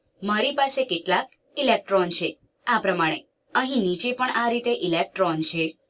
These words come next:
અહીં આ ઉપર રહેલા ઇલેક્ટ્રોન નીચે આવવા માંગે છે. કંઈક તેમને અટકાવી રહ્યું છે, માટે ત્યાં કેટલુંક વિદ્યુત સ્થિતિમાન છે. અહીં વચ્ચે કોઈક જગ્યા હોઈ શકે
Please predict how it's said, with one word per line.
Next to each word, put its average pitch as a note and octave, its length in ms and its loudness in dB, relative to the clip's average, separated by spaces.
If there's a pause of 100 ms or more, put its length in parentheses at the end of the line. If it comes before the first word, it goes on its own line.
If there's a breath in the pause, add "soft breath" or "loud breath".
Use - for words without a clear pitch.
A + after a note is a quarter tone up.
(120)
અહીં D#4 360 8
આ G3+ 220 6
ઉપર A#3 320 4
રહેલા C4 460 4
ઇલેક્ટ્રોન E3+ 580 0 (340)
નીચે C#4 340 2
આવવા G3+ 320 4
માંગે F3 300 0
છે. E3+ 180 0 (340)
કંઈક C4+ 360 4
તેમને C4 360 6 (120)
અટકાવી A#3 580 0
રહ્યું E3 300 -6
છે, E3+ 180 0 (440)
માટે B3+ 300 6 (120)
ત્યાં G#3+ 260 0
કેટલુંક G3+ 400 -2 (260)
વિદ્યુત B3 340 -2
સ્થિતિમાન G3+ 580 0
છે. F3 200 0 (360)
અહીં C#4+ 280 4
વચ્ચે F#3 360 4
કોઈક C4 300 4 (220)
જગ્યા F#3+ 500 2
હોઈ F3 180 4
શકે E3+ 340 2